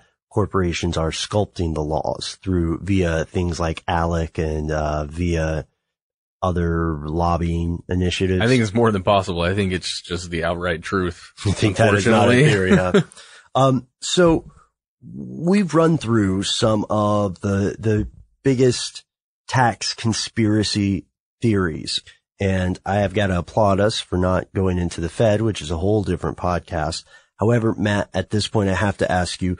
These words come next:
Speaker 1: which of these sounds most plausible? If you had to pick one to go in court.
Speaker 2: Oh, man.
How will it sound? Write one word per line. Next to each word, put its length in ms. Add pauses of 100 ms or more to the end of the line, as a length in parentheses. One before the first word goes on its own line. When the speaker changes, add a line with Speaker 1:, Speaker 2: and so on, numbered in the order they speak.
(200)
Speaker 1:
which 480
of 300
these 280
sounds 480 (400)
most 320
plausible? 640 (160)
If 100
you 60
had 80
to 60
pick 200
one 300
to 80
go 200
in 80
court. 340 (800)
Speaker 2:
Oh, 200
man. 500